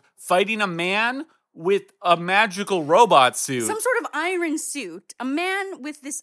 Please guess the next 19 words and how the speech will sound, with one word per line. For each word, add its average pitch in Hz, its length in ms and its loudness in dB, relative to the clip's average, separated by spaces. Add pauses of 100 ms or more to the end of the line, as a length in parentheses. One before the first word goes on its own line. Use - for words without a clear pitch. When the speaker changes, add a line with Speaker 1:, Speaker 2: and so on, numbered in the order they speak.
Speaker 2:
i-, 320 380 -8
some 392 200 -12
sort 427 260 -4
of 285 100 -6 (120)
<laughs> - 120 -12
Iron 349 480 -4 (100)
Man 247 800 -6
here. 214 500 -6 (380)
Speaker 1:
One 240 360 2
person 269 420 -2
with 190 180 0
a 190 40 -2
robot 127 520 2
arm, 101 420 -2 (280)
one 220 400 4
person 196 580 0 (380)
who 202 560 -6 (440)
can 214 220 -6
get 170 320 -2